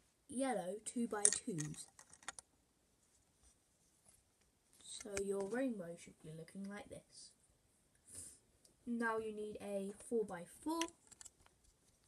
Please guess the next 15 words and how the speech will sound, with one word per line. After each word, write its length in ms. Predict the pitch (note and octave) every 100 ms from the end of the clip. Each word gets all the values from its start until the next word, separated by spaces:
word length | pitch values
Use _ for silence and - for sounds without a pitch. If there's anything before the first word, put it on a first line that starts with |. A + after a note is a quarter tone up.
| - - - - - _ _ - _ _ - - - - - - - - - -
and 120 | G#3+ G#3+ G#3
then 220 | A#3 A3+
another 500 | G#3+ G#3 G3+ F#3+ F#3 - - - - -
four-by-four 720 | - F#3 D#3 F3 - B3+ B3 B3 - - - - - - - - - - - - - - - - - - - - - - - - - -
and 120 | B3 C4
then 160 | B3+
four 540 | A#3+ - D4+ B3 A#3 C4 - -
two-by-twos. 880 | G#3+ F#3+ F3+ E3 - A3 F3+ D3 - - - - - - - - - - - - - - - - - - - - - -
And 100 | G3
that's 220 | G#3 - -
how 220 | A#3+ G3
you 140 | G#3 G#3+
get 160 | G3
your 120 | G#3 G3+
rainbow 480 | G#3 G3+ F3+ E3+